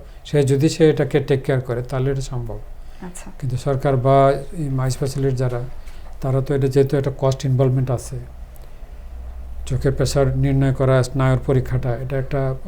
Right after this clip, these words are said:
Speaker 1: খরচের ব্যাপার আছে, সেই জন্যে সবাই তো আর মানে এই খরচটা হয়তো অ্যাফোর্ড করতে পারবে না। সেই জন্য সরকারি হাসপাতালে যদি এই ব্যবস্থাপনাটা করা হয়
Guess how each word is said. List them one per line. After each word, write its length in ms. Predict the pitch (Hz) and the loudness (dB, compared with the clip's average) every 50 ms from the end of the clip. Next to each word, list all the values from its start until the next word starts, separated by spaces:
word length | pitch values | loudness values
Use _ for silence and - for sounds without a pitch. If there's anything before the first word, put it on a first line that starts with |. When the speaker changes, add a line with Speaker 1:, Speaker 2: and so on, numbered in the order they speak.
| 165 - | -8 -6
Speaker 1:
খরচের 360 | - 147 139 135 135 - 135 | -2 0 2 2 2 2 2
ব্যাপার 260 | 123 131 123 - 131 | 2 2 0 0 -2
আছে, 260 | 120 117 - - 139 143 - - - - - - - - - - - | -2 -2 -4 -6 -10 -10 -10 -10 -10 -10 -10 -10 -10 -10 -10 -8 -4
সেই 160 | - 147 131 | -2 0 2
জন্যে 420 | 123 135 135 131 131 135 135 131 131 - - - - - | 2 2 2 2 2 2 0 0 -2 -6 -10 -16 -16 -12
সবাই 320 | - - 135 123 131 139 139 | -6 -4 0 2 2 2 2
তো 140 | 135 147 139 | 2 0 0
আর 60 | 135 | 0
মানে 760 | 135 - - - - - - - - - - 131 131 127 127 | -2 -4 -8 -14 -16 -16 -16 -16 -12 -6 -2 0 0 2 0
এই 60 | 123 | 0
খরচটা 380 | - 135 135 127 123 - 131 | 0 0 0 0 0 0 -2
হয়তো 200 | 123 123 123 139 | -2 -2 -2 -2
অ্যাফোর্ড 220 | 127 113 127 123 - | -2 -2 -2 -4 -4
করতে 220 | 131 123 - 131 | -4 -4 -2 -2
পারবে 280 | 117 120 117 113 117 117 | -4 -4 -4 -6 -6 -8
না। 100 | 113 113 - - - - - - - - - - - | -10 -12 -14 -16 -18 -18 -18 -18 -18 -18 -14 -8 -4
সেই 80 | 135 | -2
জন্য 200 | 123 135 139 147 | -2 0 0 -2
সরকারি 380 | 131 - 147 131 127 147 135 135 | -2 0 0 0 0 2 2 2
হাসপাতালে 460 | 135 135 135 - 143 135 147 135 135 | 2 0 -2 -2 -4 -2 -2 0 0
যদি 340 | 123 131 127 127 147 151 156 - - - - - - - - - | 0 -2 -2 -2 -2 -4 -6 -8 -12 -18 -18 -18 -18 -14 -8 -4
এই 80 | 147 131 | 0 2
ব্যবস্থাপনাটা 840 | 135 131 131 135 131 - - 131 127 135 139 139 143 143 139 147 | 4 4 6 4 4 2 0 0 2 2 2 0 0 -2 -2 -4
করা 260 | 139 - 147 135 127 117 | -2 -2 0 0 0 0
হয় 240 | 104 123 123 127 | -2 -2 -4 -6